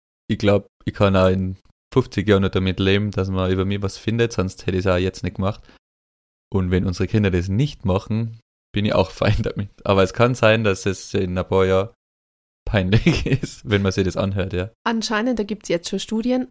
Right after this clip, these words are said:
Speaker 2: Also jetzt, wir sind die Millennials, dann gibt's nach uns quasi die Gen Z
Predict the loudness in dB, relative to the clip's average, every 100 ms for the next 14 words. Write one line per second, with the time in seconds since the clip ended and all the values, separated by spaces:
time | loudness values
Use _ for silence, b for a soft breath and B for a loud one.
0 | -6 -4 -4 -4 -8 -6 -6 -4 -8 -8
1 | -6 -6 -12 _ -4 -2 -2 -4 _ _
2 | -8 -4 -2 0 0 0 0 0 -2 -4
3 | -6 -6 -4 -4 -4 -4 -4 -4 -6 -6
4 | -6 -8 -6 -8 -6 -8 -6 -6 -6 -4
5 | -4 -4 -12